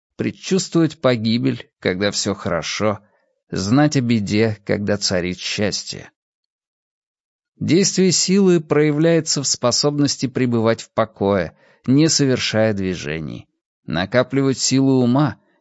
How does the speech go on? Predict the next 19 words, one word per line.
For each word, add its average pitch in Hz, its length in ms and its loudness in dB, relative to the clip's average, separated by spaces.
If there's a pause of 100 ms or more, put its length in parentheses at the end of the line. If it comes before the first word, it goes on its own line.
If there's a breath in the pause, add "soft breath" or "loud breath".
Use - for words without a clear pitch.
не 107 140 0
направляя 120 560 2
его 131 240 2
на 127 120 2
предметы 123 520 0
сознания, 123 760 -2 (420)
не 139 200 4
отождествляться, 139 1300 2 (140)
решая 131 440 4
задачи 123 480 0
в 120 100 0
миру, 107 440 0 (420 soft breath)
в 87 140 -10
движениях 131 600 2
обстоятельств 131 840 0
не 131 200 4
сталкиваться 104 760 -2
с - 80 -4
препятствиями. - 1000 -6